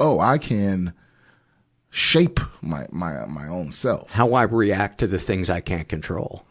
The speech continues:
Speaker 2: <laughs>
Speaker 1: Right. Or just like, I think before that, I was just sort of a passive participant
Speaker 2: Mm-hmm.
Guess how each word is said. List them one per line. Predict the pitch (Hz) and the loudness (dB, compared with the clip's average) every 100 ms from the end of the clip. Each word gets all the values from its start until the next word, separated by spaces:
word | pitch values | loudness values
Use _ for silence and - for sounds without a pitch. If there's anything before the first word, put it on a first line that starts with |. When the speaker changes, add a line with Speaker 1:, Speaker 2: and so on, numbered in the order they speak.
| - | -12
Speaker 2:
<laughs> | - - - - - - - - | -12 -10 -10 -8 -8 -12 -14 -6
Speaker 1:
Right. | 135 151 - - | 0 2 2 0
Or | 101 107 | 0 2
just | 117 113 | 2 2
like, | 117 113 104 - 82 | 4 4 2 -2 -2
I | 85 | 0
think | 113 131 | 2 2
before | 110 - 131 | 0 2 2
that, | 135 107 | 4 4
I | 101 | 2
was | 101 | 2
just | 87 104 - | 0 -2 0
sort | 110 104 | 0 2
of | 90 82 _ | 0 -6 _
a | 98 | -6
passive | - - 110 104 - 104 90 - | 2 2 4 2 0 0 0 -4
participant | - 87 - 117 85 - 87 67 _ _ _ | -8 -4 -2 -2 -2 -4 -6 -6 _ _ _
Speaker 2:
Mm-hmm. | 104 98 101 101 | -8 -6 -4 -6